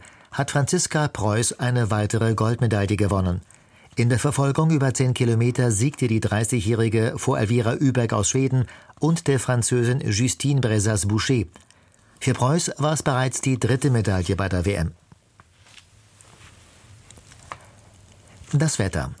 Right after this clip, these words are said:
In der Nacht im äußersten Süden und teils im Osten wolkig bis stark bewölkt. An den Alpen anfangs noch etwas Schneegriesel, sonst meist gering bewölkt oder klar. Tiefstemperaturen von West nach Ost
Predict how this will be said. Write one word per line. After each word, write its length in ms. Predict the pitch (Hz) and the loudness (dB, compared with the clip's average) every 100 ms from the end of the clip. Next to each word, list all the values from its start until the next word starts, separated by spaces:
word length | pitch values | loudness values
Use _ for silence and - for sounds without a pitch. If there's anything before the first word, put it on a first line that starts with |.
| - | -2
In 140 | 139 | 2
der 80 | 151 | 2
Nacht 220 | 175 - | 2 0
im 100 | 170 | 0
äußersten 480 | 160 175 165 139 135 | 2 0 0 0 0
Süden 340 | 110 175 151 | 2 2 2
und 200 | 110 - | 0 0
teils 320 | - 101 104 | -2 0 0
im 100 | 107 | -2
Osten 540 | 107 117 120 - 120 113 - - | -2 -2 -2 -2 -2 -2 -6 -8
wolkig 520 | 113 147 165 151 120 | -2 0 0 0 0
bis 180 | 139 131 | 0 -2
stark 400 | - 92 87 - | -2 -2 -4 -2
bewölkt. 580 | 110 101 92 - - - _ - | -2 0 -2 -6 -14 -16 _ -6
An 140 | 87 | -2
den 100 | - | -2
Alpen 420 | - 110 120 131 123 - - | 0 -2 2 0 0 -8 -20
anfangs 540 | - 143 143 147 135 - | -2 -2 0 0 0 0
noch 200 | 113 104 | 0 0
etwas 300 | 104 98 87 | -4 -2 -2
Schneegriesel, 840 | - 107 117 107 104 98 95 85 - - | -2 0 0 0 0 0 0 -4 -8 -4
sonst 340 | 113 151 160 | 0 0 0
meist 300 | 127 110 95 | -2 -2 -2
gering 240 | - 101 117 | -2 0 2
bewölkt 360 | 113 110 104 | 2 0 0
oder 200 | 127 131 | 0 0
klar. 320 | 135 - 135 - _ - - - _ _ _ _ - - | 0 -2 -2 -8 _ -20 -20 -20 _ _ _ _ -20 -2
Tiefstemperaturen 840 | 160 170 165 151 151 143 165 170 | 0 2 2 2 2 2 2 2
von 220 | 156 139 | 2 2
West 220 | 113 110 - | 2 0 0
nach 160 | 98 | -2
Ost 380 | - 104 127 - | 0 0 -2 -6